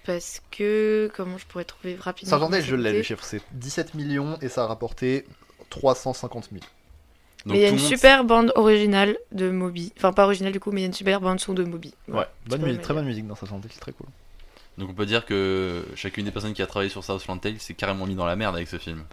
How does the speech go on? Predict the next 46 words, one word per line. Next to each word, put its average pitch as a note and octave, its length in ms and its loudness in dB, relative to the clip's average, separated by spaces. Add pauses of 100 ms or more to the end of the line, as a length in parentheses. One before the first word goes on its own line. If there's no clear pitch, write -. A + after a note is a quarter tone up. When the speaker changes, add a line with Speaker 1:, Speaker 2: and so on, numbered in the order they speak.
(160)
Speaker 1:
Bah A3+ 80 4
non, D#4+ 100 6
parce - 160 2
qu'il - 80 -4
y A3 40 6
a G3 60 6
plein G3+ 140 4
d'acteurs G3+ 300 2
connus. A#3 200 -2 (460)
Speaker 2:
Ouais, A2+ 240 2
Speaker 3:
Ouais, D#3+ 180 10
Speaker 2:
bah, B2 80 12
Speaker 3:
donc A2+ 160 6
Speaker 2:
en B2+ 140 12
Speaker 3:
ces C3 60 12
acteurs C3 200 6
connus C#3 200 6
se C3+ 100 0
sont A#2+ 140 -2
Speaker 2:
si B2 60 0
Speaker 3:
carrément B2 260 8
mis B2 100 0
dans A2 100 2
la G#2+ 120 2
merde C#3 180 6
avec D#3 140 8
Speaker 2:
Jean F#3+ 80 8
Speaker 3:
ce - 40 4
film. F#2 300 -4
Speaker 2:
a C#3+ 340 8
un C3+ 160 -2 (120)
peu C3+ 140 -2
raison, A#2+ 460 -4
je - 80 -12
peux A2+ 100 -8
pas C3 180 6
parler, B2+ 340 2
je - 80 -14
peux D3 100 -4
parler D#3+ 220 6
pour B2 240 -2
Richard B2+ 280 -2
Kelly C3 380 -6
et A2+ 60 -10
pour, G#2 320 -4
euh, G#2 320 2